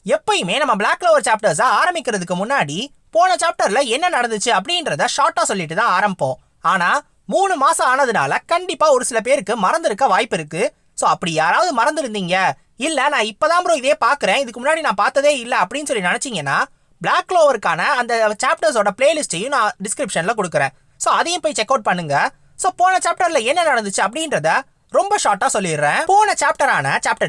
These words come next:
த்ரீ செவன்டி த்ரீல நம்ம என்ன பார்த்திருப்போம் அப்படின்னா, ஏசியர் சில்வாவுக்கும்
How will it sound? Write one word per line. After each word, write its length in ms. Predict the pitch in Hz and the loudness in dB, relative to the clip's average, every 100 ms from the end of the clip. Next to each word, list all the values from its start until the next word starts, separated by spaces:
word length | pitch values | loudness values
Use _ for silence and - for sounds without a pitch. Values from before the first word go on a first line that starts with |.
| - | -4
த்ரீ 40 | 359 | -4
செவன்டி 380 | 370 262 269 | 0 -2 -2
த்ரீல 320 | 269 208 139 180 | -4 -4 -2 0
நம்ம 180 | 277 | -2
என்ன 300 | 160 196 370 381 | -2 -4 -2 -2
பார்த்திருப்போம் 460 | 247 254 214 226 170 | -2 -2 0 0 0
அப்படின்னா, 580 | 240 226 139 131 196 - _ - | -4 -8 -6 -2 -2 -4 _ -8
ஏசியர் 440 | 185 339 359 349 - | -2 0 -2 -4 -4
சில்வாவுக்கும் 640 | 233 277 190 151 151 | 0 2 0 0 0